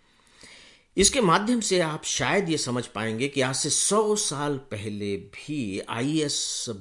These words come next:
बनने के लिए कितने जद्दोजहद की जरूरत पड़ती थी, कौन-कौन से विषय पढ़े जाते थे, कितनी मेहनत की जाती थी, किस-किस तरह की स्थितियां होती थी। और जब आप इन सब बातों को जान लेंगे तो मुझे लगता है कि शायद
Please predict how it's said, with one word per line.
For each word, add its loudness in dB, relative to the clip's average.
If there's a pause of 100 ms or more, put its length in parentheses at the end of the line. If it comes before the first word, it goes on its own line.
(120)
बनने 0
के -4
लिए -4
कितने -6
जद्दोजहद -8
की -12
जरूरत -10
पड़ती -16
थी, -20 (460)
कौन-कौन 2
से -4
विषय -4
पढ़े -6
जाते -8
थे, -10
कितनी -10
मेहनत -8
की -6
जाती -8
थी, -10
किस-किस -8
तरह -6
की -8
स्थितियां 0
होती -2
थी। -4 (880)
और 6
जब 6
आप 0 (160)
इन 4
सब 2
बातों -2
को -4
जान -2
लेंगे -2
तो -6
मुझे 4
लगता 2
है 0
कि -6
शायद -2